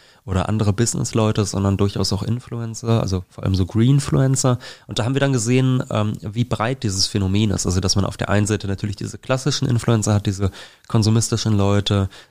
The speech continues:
die sich, ne, das ist immer mein Lieblingsbeispiel, in Badewannen voller Nutella legen oder die gucken, schaffe ich's in fünf Minuten dreihundert Euro bei D M auszugeben. Aber es gibt auf der anderen Seite auch, ähm, was anderes, ne? So wie diese Greenfluencer, die dann für sowas meinetwegen,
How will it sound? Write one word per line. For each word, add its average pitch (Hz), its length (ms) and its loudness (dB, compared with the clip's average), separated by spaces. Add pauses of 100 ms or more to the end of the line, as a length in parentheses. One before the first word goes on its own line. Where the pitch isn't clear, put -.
(180)
die 107 340 -2
sich, 101 340 0
ne, 110 120 4
das 98 160 0
ist - 80 -8
immer 101 160 0
mein 95 140 4
Lieblingsbeispiel, 101 640 0
in 98 100 0
Badewannen 101 420 -2
voller 98 260 0
Nutella 101 400 0
legen 101 520 0
oder 95 220 -4
die 92 100 2
gucken, 110 400 -2 (400)
schaffe - 260 -2
ich's 104 120 -2
in 104 80 -4
fünf 110 260 -4
Minuten 98 280 -4
dreihundert 95 300 -2
Euro 98 200 0
bei 95 120 0
D 92 120 0
M 107 180 2
auszugeben. 101 680 2 (280)
Aber 113 80 0
es 110 100 -2
gibt - 160 0
auf - 120 -4
der - 120 -2
anderen 117 200 2
Seite 107 360 0
auch, - 300 -4
ähm, 101 380 2 (840)
was - 200 0
anderes, 101 580 0
ne? 123 240 -12
So 101 140 -10
wie 95 80 -8
diese 95 200 -8
Greenfluencer, 101 880 2
die 95 140 2
dann 95 160 0
für 104 160 -2
sowas 104 400 2
meinetwegen, 95 580 -4